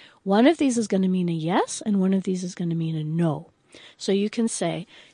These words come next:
"Dear God, I'm really willing to listen to your advice and your guidance.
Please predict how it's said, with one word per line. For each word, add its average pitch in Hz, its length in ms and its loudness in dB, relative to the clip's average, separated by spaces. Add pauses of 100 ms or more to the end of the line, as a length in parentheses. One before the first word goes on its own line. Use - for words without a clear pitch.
"Dear 208 160 2
God, 165 360 2 (240)
I'm 180 200 0
really 180 280 4
willing 170 380 2
to - 140 -10
listen 190 380 -2
to - 140 -4
your 220 100 2
advice 175 420 -4
and 180 100 -2
your 170 120 -2
guidance. 151 500 -8